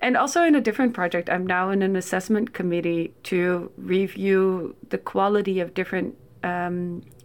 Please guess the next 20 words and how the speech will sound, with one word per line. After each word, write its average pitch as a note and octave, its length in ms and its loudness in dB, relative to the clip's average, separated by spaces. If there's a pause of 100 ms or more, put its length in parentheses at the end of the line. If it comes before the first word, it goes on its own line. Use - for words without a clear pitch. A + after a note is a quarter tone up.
(100)
research A#3+ 460 0
institutes. F#3 720 -8 (500)
And G3 220 2
I'm G3 320 2
reading G#3 480 4
their F#3 180 2
evaluations, G3 960 0
and F#3+ 140 0
they F#3 160 -2
only G3 380 2
talk F#3 320 -4
about F3 380 -2 (840)
the F#3+ 140 0
percentage A#3+ 580 -2
of A3+ 200 -6 (140)
women G3+ 480 4
professors. - 800 -6
And F#3+ 140 -4
I'm A#3 220 2 (140)
like, G#3+ 260 0